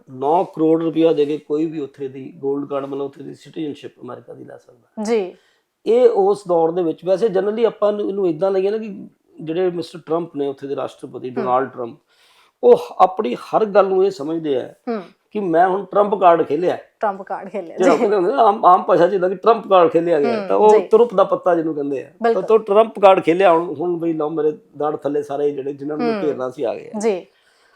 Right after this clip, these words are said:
Speaker 1: ਹੁਣ ਉਹਨਾਂ ਨੇ ਇੱਕ ਪਾਸੇ ਤਾਂ ਉਹ ਐਚ ਵਨ ਬੀ ਵੀਜ਼ਾ, ਜਿਹੜਾ ਵੀਜ਼ਾ, ਉਹਨੂੰ, ਉਹਨੂੰ ਰੋਕ ਲੈਣ ਦੇ ਸੌ ਰਸਤੇ ਕੱਢਦੇ ਪਏ। ਪਿੱਛੇ ਉਹਨਾਂ ਨੇ ਸਾਰੀਆਂ ਇੰਟਰਵਿਊ ਰੱਦ ਕਰਤੀਆਂ, ਉਹਨਾਂ ਨੇ ਕਿਹਾ
Speaker 2: ਜੀ।
Speaker 1: ਸੋਸ਼ਲ ਮੀਡੀਆ ਅਕਾਊਂਟ ਓਪਨ ਕਰੋ।
Speaker 2: ਹੂੰ।
Speaker 1: ਇਹ ਉਹਨਾਂ ਦਾ ਪ੍ਰੋਵੋਗੇਟਿਵ ਐਸਾ ਨਹੀਂ, ਕਿਸੇ ਵੀ ਸਟੇਟ ਦਾ, ਜੇ ਕਿਸੇ ਵੀ ਸਰਕ-,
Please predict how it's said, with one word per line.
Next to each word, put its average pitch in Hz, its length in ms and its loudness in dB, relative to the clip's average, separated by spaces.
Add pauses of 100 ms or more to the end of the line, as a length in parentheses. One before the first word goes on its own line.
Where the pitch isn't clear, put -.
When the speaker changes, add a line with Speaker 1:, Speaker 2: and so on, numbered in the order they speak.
(220)
Speaker 1:
ਹੁਣ 269 140 0
ਉਹਨਾਂ 277 400 0
ਨੇ 277 80 4
ਇੱਕ 285 260 -2
ਪਾਸੇ 254 320 2
ਤਾਂ 240 120 8
ਉਹ 233 80 10
ਐਚ 214 200 4
ਵਨ 208 260 0
ਬੀ 196 160 -6
ਵੀਜ਼ਾ, 185 340 -2
ਜਿਹੜਾ 180 200 2
ਵੀਜ਼ਾ, 160 320 -2
ਉਹਨੂੰ, 175 340 -4
ਉਹਨੂੰ 185 220 -4
ਰੋਕ 160 220 -4
ਲੈਣ 160 160 -2
ਦੇ 165 140 -4
ਸੌ 156 220 -2
ਰਸਤੇ 160 300 -2
ਕੱਢਦੇ 156 300 2
ਪਏ। 151 160 4
ਪਿੱਛੇ 151 260 -4
ਉਹਨਾਂ 151 120 0
ਨੇ 156 60 2
ਸਾਰੀਆਂ 180 320 2
ਇੰਟਰਵਿਊ 165 340 -6
ਰੱਦ 151 180 -2
ਕਰਤੀਆਂ, 151 400 -6
ਉਹਨਾਂ 156 140 -6
ਨੇ - 0 -
ਕਿਹਾ 156 120 0
Speaker 2:
ਜੀ। 254 180 0
Speaker 1:
ਸੋਸ਼ਲ 165 200 -4
ਮੀਡੀਆ 156 260 0
ਅਕਾਊਂਟ 147 320 -6
ਓਪਨ 143 260 -10
ਕਰੋ। 143 200 -16 (180)
Speaker 2:
ਹੂੰ। 208 120 -6 (140)
Speaker 1:
ਇਹ 254 120 2
ਉਹਨਾਂ 240 180 6
ਦਾ 254 60 4
ਪ੍ਰੋਵੋਗੇਟਿਵ 156 580 0
ਐਸਾ 143 200 -2
ਨਹੀਂ, 202 120 -4
ਕਿਸੇ 196 300 -2
ਵੀ 202 140 -8
ਸਟੇਟ 160 500 -4
ਦਾ, 143 180 -2
ਜੇ 147 140 -10
ਕਿਸੇ 147 260 -10
ਵੀ 165 120 -8
ਸਰਕ-, - 320 -12